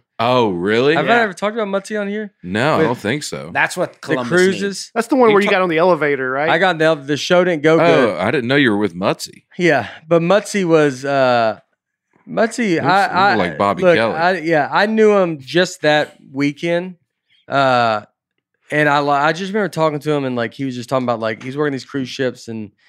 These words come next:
Speaker 2: you know, he's like, "I got money in the bank. I got money for my daughter now." Like, he, you know, he's doing comedy for a long time, and, like, he had a good thing at the cruises. And, and I remember just being like, you know, I was pretty new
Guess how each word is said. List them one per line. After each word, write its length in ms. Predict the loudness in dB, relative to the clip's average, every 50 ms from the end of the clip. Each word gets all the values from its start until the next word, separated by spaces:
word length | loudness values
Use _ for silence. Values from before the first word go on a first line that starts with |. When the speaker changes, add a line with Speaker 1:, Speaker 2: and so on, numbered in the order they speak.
| _ _ _ _ _ _ -6
Speaker 2:
you 100 | -4 -2
know, 80 | -2
he's 140 | -2 -2 -4
like, 160 | -6 -6 -4
"I 60 | -4 -4
got 120 | -4 -2
money 240 | -2 -2 -2 -2 -2
in 60 | -4
the 60 | -4
bank. 380 | -4 -2 -2 -2 -2 -2 -4 -6
I 60 | -8
got 140 | -8 -8 -6
money 220 | -6 -6 -6 -6
for 140 | -8 -8 -6 -4
my 120 | -4 -4
daughter 380 | -4 -4 -4 -4 -4 -6 -8 -10
now." 280 | -10 -10 -10 -10 -10
Like, 200 | -10 -12 -14 -14
he, 160 | -18 -20 -20 _ _
you 260 | -14 -12 -10 -8 -6
know, 80 | -6
he's 160 | -6 -8 -8 -8
doing 140 | -8 -8
comedy 300 | -6 -4 -4 -4 -6 -6
for 80 | -8 -8
a 40 | -8
long 200 | -6 -8 -8 -10
time, 340 | -10 -10 -8 -8 -8 -8 -10
and, 120 | -10 -12
like, 160 | -14 -14 -16
he 100 | -18 -20 _ _ -12
had 140 | -10 -8 -8
a 40 | -8
good 220 | -8 -10 -10 -8
thing 180 | -8 -8 -8 -8
at 80 | -10 -12
the 60 | -16
cruises. 580 | -18 -14 -12 -10 -10 -10 -12 -14 -16 -16 -16
And, 200 | -18 -18 -20 -20 _ _ -20 -20 -20 _ _ -4
and 80 | -2 0
I 40 |
remember 240 | 2 2 2 0 0
just 200 | -2 -2 -4 -2
being 380 | -2 0 0 0 -2 -4 -4 -4
like, 320 | -4 -4 -6 -6 -10 -14 _ _ _ _ _ _ _ _ _ _
you 60 | -2 0
know, 100 | 2 2
I 40 | 2
was 120 | 0 0
pretty 240 | -2 -4 -2 -2 -2 -2
new 540 | -2 -2 0 0 0 0 0 -2 -4 -8